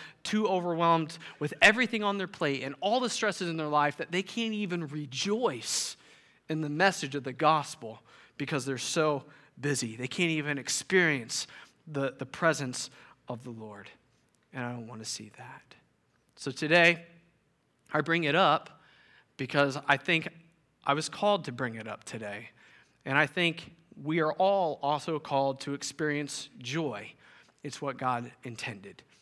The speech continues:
So let's start moving some blockades out of our lives a little bit. What is joy? What is joy?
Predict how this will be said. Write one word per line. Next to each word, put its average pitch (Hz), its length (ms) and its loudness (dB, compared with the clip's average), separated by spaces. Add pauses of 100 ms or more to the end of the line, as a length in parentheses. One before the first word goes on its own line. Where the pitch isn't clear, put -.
(200)
So - 180 -4
let's 185 220 0
start - 420 0
moving 151 480 -2
some 135 240 -6
blockades 135 840 -4 (440)
out 135 140 4
of 123 120 -6
our 120 100 -4
lives 127 360 0
a 110 40 -12
little 110 220 -12
bit. 107 260 -12 (240)
What 220 160 -4
is 277 160 -4
joy? 135 480 -4 (880)
What 214 120 -6
is 160 180 -8
joy? 113 480 -12